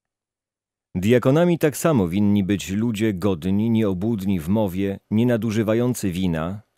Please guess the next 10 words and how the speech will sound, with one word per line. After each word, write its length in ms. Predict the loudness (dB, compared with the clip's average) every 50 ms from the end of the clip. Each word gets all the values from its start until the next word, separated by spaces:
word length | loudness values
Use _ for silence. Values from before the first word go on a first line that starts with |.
| _
niechciwi 640 | -2 0 0 0 0 -4 -6 -6 -4 -4 -2 -2 -4 -4
brudnego 580 | -2 -2 -2 -2 0 0 0 0 0 0 0
zysku, 500 | 0 0 -2 -4 -4 -8 -8 -8 -8 -8 -10 _ _ _ _ _ _ _
lecz 300 | 2 2 2 2 2 -2 -4
utrzymujący 840 | -2 -2 -2 -2 0 2 4 4 4 4 2 2 0 0 0 -2 0
tajemnicę 680 | 2 2 4 6 6 6 6 6 4 2 2 2 2
wiary 380 | 4 4 4 4 4 4 2 0
w 100 | -2 -2
czystym 400 | 0 0 0 0 2 2 0 0
sumieniu. 600 | 0 0 0 0 0 0 0 -2 -6 -8 -12 -14